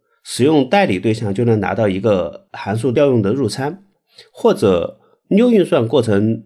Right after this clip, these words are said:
传入的参数，它们都表示成一个标准的数组。例如在代理对象的陷阱剧本中，apply 就有一个参数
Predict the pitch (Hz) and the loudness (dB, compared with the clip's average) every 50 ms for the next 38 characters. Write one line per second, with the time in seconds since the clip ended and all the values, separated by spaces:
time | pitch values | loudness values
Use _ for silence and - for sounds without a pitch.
0 | _ _ - - 101 92 120 139 120 92 95 - 147 156 160 - - - - _ | _ _ -6 -4 -2 0 0 0 0 -2 -2 -2 -2 -4 -2 -4 -10 -12 -12 _
1 | _ _ _ _ _ _ _ _ _ _ _ _ - 220 226 233 226 220 240 262 | _ _ _ _ _ _ _ _ _ _ _ _ -4 0 2 2 4 2 2 0
2 | - - 87 - - 139 120 127 127 127 123 147 127 - 160 185 185 127 92 - | 0 -2 -4 -4 -10 -8 -2 0 0 0 0 0 0 2 0 0 0 -2 -6 -6
3 | 90 - - 196 175 - - - _ _ _ _ _ _ _ _ _ _ _ _ | -10 -8 -4 -4 -4 -4 -6 -16 _ _ _ _ _ _ _ _ _ _ _ _
4 | _ _ - 220 190 139 135 143 160 170 170 202 175 175 190 214 202 180 95 95 | _ _ 2 2 4 4 4 2 0 0 0 0 0 0 0 0 0 2 0 0
5 | 98 143 143 143 147 135 139 135 - 190 160 107 92 80 - - 113 87 78 - | 0 -2 0 0 0 0 0 0 0 0 0 0 -2 -6 -6 -8 -8 -8 -8 -8
6 | - 101 101 104 - - _ _ _ _ _ _ _ - 147 151 180 190 156 110 | -6 -6 -6 -6 -6 -12 _ _ _ _ _ _ _ -4 -2 0 0 0 0 -2
7 | - - - - - - 170 139 104 90 82 85 87 98 98 123 101 - - - | -6 -10 -18 -8 -2 0 2 2 2 0 -2 -6 -6 -2 0 0 0 0 -4 -8
8 | - 135 131 135 - - 117 - - | -8 -6 -6 -4 -4 -4 -6 -6 -8